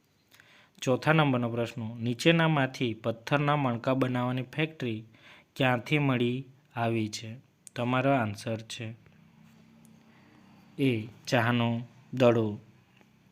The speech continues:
પાંચમા નંબરનો પ્રશ્ન, લોથલ કયું વિશિષ્ટ લક્ષણ ધરાવતું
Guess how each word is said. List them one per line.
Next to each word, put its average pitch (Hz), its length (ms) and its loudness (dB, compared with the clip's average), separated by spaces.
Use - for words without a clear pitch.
પાંચમા 117 340 0
નંબરનો 123 400 2
પ્રશ્ન, 113 520 -6
લોથલ 123 500 2
કયું 151 360 4
વિશિષ્ટ 143 500 2
લક્ષણ 135 500 0
ધરાવતું 117 720 -2